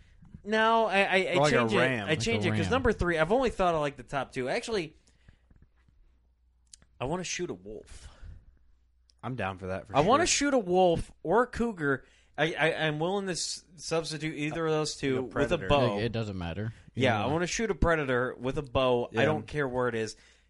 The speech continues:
Speaker 1: 'Cause how manly is that? Like, how many man points do you get when you come home? You know, you come home to your girlfriend, she's like, "Oh, would you get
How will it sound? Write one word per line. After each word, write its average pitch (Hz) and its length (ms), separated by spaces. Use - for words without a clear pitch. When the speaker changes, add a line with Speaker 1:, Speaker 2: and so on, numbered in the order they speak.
Speaker 1:
'Cause 151 200
how 269 220
manly 170 580
is 113 180
that? 127 200
Like, 139 140
how 254 360
many 294 220
man 147 400
points 147 360
do 135 100
you 147 100
get 143 220
when 120 140
you 139 80
come 151 240
home? 120 320
You 156 80
know, 135 80
you 151 140
come 170 180
home 160 160
to 156 60
your 143 100
girlfriend, 127 480
she's 139 180
like, 139 160
"Oh, 202 120
would 151 160
you 151 80
get 156 100